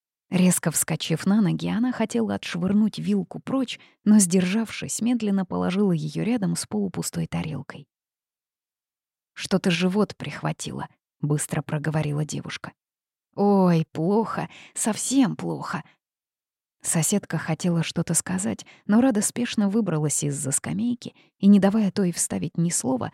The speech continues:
протараторила: «Я пойду в медпункт загляну.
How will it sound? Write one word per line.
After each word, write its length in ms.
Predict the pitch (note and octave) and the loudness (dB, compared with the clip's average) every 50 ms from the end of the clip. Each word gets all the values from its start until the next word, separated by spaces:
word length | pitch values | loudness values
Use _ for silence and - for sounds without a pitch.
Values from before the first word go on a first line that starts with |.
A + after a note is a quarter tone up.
| - _ _ _ _ | -10 _ _ _ _
протараторила: 800 | - A#3 A#3 - A#3 A3 G#3 F#3+ - E3 D3+ D3 D3 C#3+ E3+ D#3+ - _ _ _ _ _ _ _ _ _ _ _ _ _ _ _ _ _ _ _ _ - | -4 -4 -2 0 0 0 0 0 -2 -4 -4 -4 -6 -6 -10 -12 -16 _ _ _ _ _ _ _ _ _ _ _ _ _ _ _ _ _ _ _ _ -2
«Я 200 | - F3 F#3+ F3+ | 0 2 4 4
пойду 300 | F3 - E3 E3+ D#3 E3 | 4 2 2 2 2 0
в 140 | D#3+ D#3 - | 0 0 0
медпункт 600 | E3 D#3+ D#3 - - - G3+ A3+ G#3+ E3 D3 - | 0 0 0 -2 -4 -4 -2 -2 -2 -4 -6 -8
загляну. 540 | - C#3+ D3 C#3+ D3+ D3 D3+ D3+ - - | -6 -6 -6 -4 -6 -6 -6 -6 -8 -10